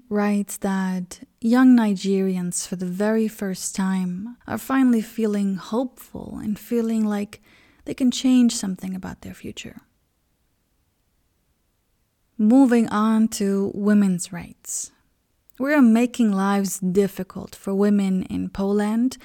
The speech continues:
and Peru. Let's start with what happened in Poland last week. There are new laws that basically made it illegal for women to have an abortion if the fetus is not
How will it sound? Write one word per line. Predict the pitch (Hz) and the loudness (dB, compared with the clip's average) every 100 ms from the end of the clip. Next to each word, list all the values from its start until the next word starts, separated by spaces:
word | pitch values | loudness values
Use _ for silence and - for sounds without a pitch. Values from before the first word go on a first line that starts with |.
| - - _ - | -20 -20 _ -10
and | 202 185 180 185 - | -4 -2 -2 -4 -8
Peru. | - 208 180 95 190 - _ _ _ _ _ _ | -6 -4 -6 -10 -14 -20 _ _ _ _ _ _
Let's | - 220 | -4 -2
start | - 240 233 | 0 0 2
with | 233 | 2
what | 208 202 | 2 -2
happened | 180 190 190 196 190 - | 0 -2 0 2 0 0
in | 202 185 | -2 -2
Poland | 180 185 185 175 160 160 | -2 -2 -2 -4 -8 -12
last | - - - - | -14 -14 -16 -14
week. | 92 - - _ _ - | -16 -18 -20 _ _ -4
There | 226 277 | 0 4
are | 285 | 6
new | 269 285 339 | 6 6 4
laws | 294 220 180 180 226 - | 2 2 2 0 -2 -2
that | 220 202 190 185 - | -2 -2 -2 -6 -4
basically | 285 311 262 277 262 | -4 -4 -6 -2 2
made | 226 202 196 196 | 4 4 0 -2
it | 185 - - | -2 -4 -4
illegal | 196 196 285 320 208 180 175 196 | 0 2 4 2 2 -2 -2 -6
for | - 214 202 | -8 -4 0
women | 208 226 214 208 202 | 2 2 2 0 -2
to | 170 | -6
have | 165 170 220 269 | -8 -2 0 0
an | 277 277 | 2 2
abortion | 254 220 190 - 185 190 247 - - - - | 2 -2 -4 -4 -4 -2 -2 -6 -20 -14 -6
if | 202 - | -6 -4
the | |
fetus | 190 - 240 247 208 - 220 - - 254 - | -8 -6 -2 0 0 -4 -10 -12 -16 -16 -6
is | 220 208 202 202 - - | 0 0 0 -4 -6 0
not | 202 196 208 220 | 2 2 -2 -4